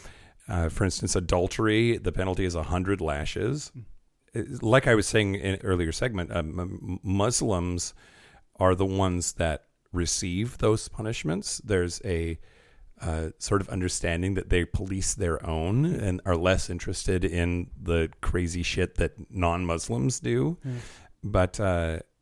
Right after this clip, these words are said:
Speaker 1: stoning is still a legal punishment under that system. Apostasy, homosexuality, uh, are, are crimes that are punishable by the death penalty.
Speaker 2: What is apostasy?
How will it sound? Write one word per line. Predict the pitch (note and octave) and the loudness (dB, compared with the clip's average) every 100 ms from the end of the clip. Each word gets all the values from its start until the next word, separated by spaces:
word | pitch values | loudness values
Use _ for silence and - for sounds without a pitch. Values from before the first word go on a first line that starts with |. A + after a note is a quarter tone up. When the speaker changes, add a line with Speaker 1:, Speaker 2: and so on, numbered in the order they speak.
| _ | _
Speaker 1:
stoning | - - - - A2 B2 C#3 D3+ | -8 -6 -6 4 6 6 6 6
is | C#3 - | 4 2
still | - A#2 | 2 2
a | |
legal | A#2 A2 A2+ | 2 2 2
punishment | A2+ A2+ - A#2+ | 2 2 0 0
under | A2 G#2+ | 2 2
that | G2 - | 0 -2
system. | - - B2+ A#2+ A#2 - - - - - - | -8 -2 0 2 0 -6 -20 -20 -20 -10 0
Apostasy, | G#2+ G#2 - - - A2+ A2 G#2 | 2 2 0 -6 -4 0 0 0
homosexuality, | - G2 - G#2 - F#2+ F#2 G2 F#2+ F#2+ F#2 - - - - | -2 -2 0 0 2 2 4 2 2 0 -2 -12 -20 -20 0
uh, | F#2 E2+ E2+ | 4 4 2
are, | F2 E2+ F2 | 2 2 2
are | F2 | 0
crimes | - F#2+ F2+ | 2 -2 -2
that | E2+ | -2
are | |
punishable | - F#2 - F2+ | -2 -2 -2 0
by | F2+ F2 | 2 2
the | F2 | 2
death | D#2+ - | 0 2
penalty. | F2+ E2+ F2 F#2+ G2+ - - | 2 2 0 0 0 -6 -18
Speaker 2:
What | - A2 | -6 -4
is | A2+ - | -2 0
apostasy? | - B2 - - - - - | 0 0 -6 -8 -14 -18 -20